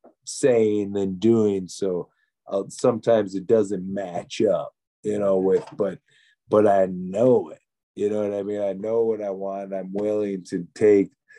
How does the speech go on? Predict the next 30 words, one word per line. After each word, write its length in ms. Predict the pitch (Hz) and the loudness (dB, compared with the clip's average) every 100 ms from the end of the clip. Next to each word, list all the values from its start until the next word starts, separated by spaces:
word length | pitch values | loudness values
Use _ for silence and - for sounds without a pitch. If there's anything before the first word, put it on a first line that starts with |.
| _ _ _ | _ _ _
So, 480 | - - 101 95 90 - - _ _ _ _ _ _ _ _ _ - _ | -12 0 4 4 0 -10 -20 _ _ _ _ _ _ _ _ _ -20 _
um, 540 | 92 92 90 85 85 82 _ _ _ _ - | -2 -2 -2 -4 -8 -14 _ _ _ _ -10
yeah, 300 | 85 90 92 | -4 0 0
I 60 | |
mean, 200 | 87 90 | -2 -6
that's 280 | 92 95 85 | -4 -4 -4
just, 280 | 98 90 - - - _ _ - | -6 -6 -8 -18 -20 _ _ 2
that, 200 | 107 110 | 4 6
I 120 | 107 113 | 4 4
think 220 | 127 110 | 2 2
it's 180 | 101 - | -2 -6
great, 440 | - 95 110 95 | -6 2 2 2
man. 240 | 92 98 | -2 -6
And 80 | 101 | -6
I 60 | 101 | -6
think 280 | 95 110 90 | -4 -6 -6
literally, 540 | 95 113 110 107 104 98 | -2 -2 -2 -6 -4 -4
like, 300 | 95 90 85 _ _ _ _ _ _ | -6 -10 -12 _ _ _ _ _ _
even 360 | - 120 117 120 | -4 2 2 2
hearing 460 | 104 117 120 113 104 | 2 2 2 0 -2
you, 160 | 101 | -4
like, 280 | 98 92 87 | -2 -2 -2
and 240 | 101 101 95 | -6 -6 -10
seeing 460 | - 139 160 131 | -2 0 2 0
your 160 | 107 98 | -2 -6
growth 540 | - 104 98 90 85 _ _ _ _ - | -4 -2 0 -2 -6 _ _ _ _ -10
and 200 | 101 95 | -10 -8
development 680 | 92 92 110 107 101 104 98 | -8 -2 0 0 -4 -6 -6
as, 200 | 92 95 | -6 -6
like, 280 | 90 85 | -8 -10